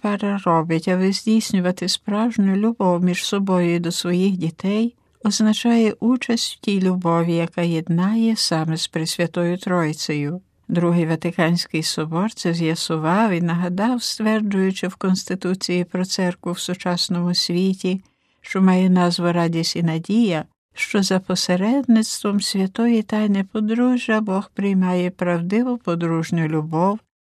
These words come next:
і наділяє її спасенною наснагою.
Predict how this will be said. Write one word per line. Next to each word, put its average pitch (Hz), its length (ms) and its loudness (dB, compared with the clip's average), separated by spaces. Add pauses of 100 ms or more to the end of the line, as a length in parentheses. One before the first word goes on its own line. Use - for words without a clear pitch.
(100)
і 208 100 4
наділяє 180 680 4
її 214 500 0
спасенною 185 840 0
наснагою. 170 960 0